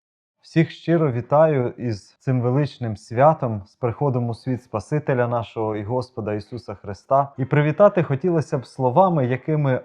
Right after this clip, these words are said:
ангели привітали пастухів і сповістили велику радість всім людям. Луки два чотирнадцять.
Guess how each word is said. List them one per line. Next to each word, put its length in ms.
ангели 540
привітали 680
пастухів 920
і 40
сповістили 720
велику 480
радість 480
всім 300
людям. 340
Луки 440
два 420
чотирнадцять. 960